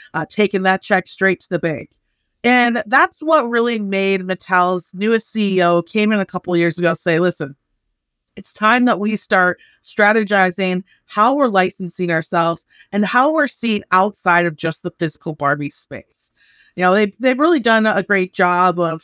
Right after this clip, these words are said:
not only, uh, making Barbies more like the average woman, uh, giving them her particular different jobs, uh, different races,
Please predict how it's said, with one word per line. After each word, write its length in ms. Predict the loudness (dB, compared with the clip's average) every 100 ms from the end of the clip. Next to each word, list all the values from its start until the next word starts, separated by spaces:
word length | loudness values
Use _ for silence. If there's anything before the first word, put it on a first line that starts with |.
| -4
not 220 | 0 2
only, 640 | 0 -4 -4 -2 -2 -2 -4
uh, 520 | -2 0 0 -2 -4
making 480 | -2 -2 0 -4 -2
Barbies 640 | 0 0 0 0 0 -4 -10
more 360 | -4 0 2
like 280 | 2 0 -2
the 140 | -4 -4
average 340 | -6 -16 -8
woman, 500 | 2 2 4 2 0 -6 -16 -2
uh, 340 | 0 0 -2 -2
giving 300 | -2 0 0
them 260 | 0 -2 -8 -10
her 560 | -2 0 2 -2 -6 _
particular 460 | -10 -6 -2 0 0
different 380 | -2 -2 -6
jobs, 580 | 0 2 2 2 -2 -6 _ _ -6
uh, 300 | -2 0 -2 -6 -14 -10
different 340 | -4 -2 -2 -2
races, 720 | 0 0 0 0 0 -2